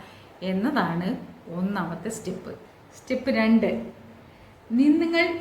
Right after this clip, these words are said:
നിങ്ങൾക്ക് ഇന്ന് ലഭിച്ചുകൊണ്ടിരിക്കുന്ന ആരോഗ്യത്തെപ്പറ്റി ചിന്തിക്കുക. ഓരോ അവയവത്തിനോടും ശാരീരിക സംവേദന ശക്തിയോടും ശരീരവ്യവസ്ഥയോടും അങ്ങേയറ്റം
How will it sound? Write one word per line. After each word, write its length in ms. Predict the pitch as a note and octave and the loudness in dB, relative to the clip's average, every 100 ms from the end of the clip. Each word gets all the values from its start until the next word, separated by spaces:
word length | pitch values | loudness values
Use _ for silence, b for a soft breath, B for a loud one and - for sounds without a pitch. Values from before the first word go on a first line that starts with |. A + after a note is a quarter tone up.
| - - - - - B3 | -10 -18 -20 -20 -10 0
നിങ്ങൾക്ക് 460 | D4+ D#4+ F4 F4 F4 | 4 4 4 4 2
ഇന്ന് 220 | G4 A#4+ F4 | 2 4 6
ലഭിച്ചുകൊണ്ടിരിക്കുന്ന 840 | A#3+ A#3 C4 A#3+ A#3 G3+ G#3 G3+ A#3+ - G#3+ | 6 4 2 2 2 2 -2 -4 -6 -8 -4
ആരോഗ്യത്തെപ്പറ്റി 760 | G#3 A3 A3 G#3 G#3+ G3 F#3 A#3+ - - - | 2 6 6 4 0 -2 -4 -6 -8 -14 -6
ചിന്തിക്കുക. 420 | G3+ F#3+ F#3+ F3+ F3+ - A#3+ | -2 0 -2 -4 -6 2 6
ഓരോ 240 | C#4 E4+ F#4 D4 | 8 6 6 4
അവയവത്തിനോടും 800 | G#3+ G#3+ G#3+ G#3+ A3 G3+ F#3 F#3+ G3 - | 4 4 4 2 0 -2 -2 -2 -4 -6
ശാരീരിക 520 | G#3 G3+ A3 A3 G#3 G#3 G#3 | -4 0 2 2 2 0 -2
സംവേദന 500 | G#3 G3+ A3 A3 A3 G#3 G#3 | -4 -2 0 2 2 0 -2
ശക്തിയോടും 640 | G3 - B3 A3 F#3+ F#3 F#3 B B B - - | -4 -2 2 4 4 2 0 B B B -8 2
ശരീരവ്യവസ്ഥയോടും 1300 | A3 A#3+ C4 B3+ A3 A3 A#3+ B3 C4+ B3 G#3 F#3+ F#3 - G3 | 6 6 6 6 6 4 4 2 4 6 6 4 0 -2 -2
അങ്ങേയറ്റം 720 | A3 B3+ C#4+ D4 G#3 - A3 | 4 6 8 8 6 2 -2